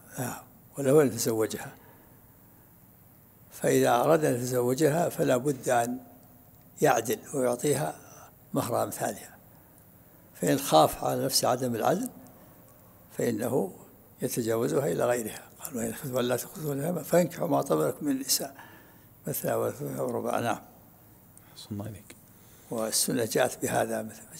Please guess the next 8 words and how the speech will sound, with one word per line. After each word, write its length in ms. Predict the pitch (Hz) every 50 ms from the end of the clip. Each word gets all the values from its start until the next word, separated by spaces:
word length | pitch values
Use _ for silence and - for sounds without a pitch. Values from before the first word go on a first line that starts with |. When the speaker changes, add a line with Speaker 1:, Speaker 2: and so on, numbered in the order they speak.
| - -
Speaker 1:
جاء 140 | - - - - - - - - - - - - - - -
في 60 | -
السنة 360 | - - - 151 - - 104
في 220 | - - - 139 120 - - - - - - - - - - - - - - - - - - - - 135 - - - - - - -
عائشة 400 | 131 120 120 113 - - 135 120
رضي 200 | 113 113 110 110
الله 160 | 113 113 110
عنها، 220 | 104 113 120 120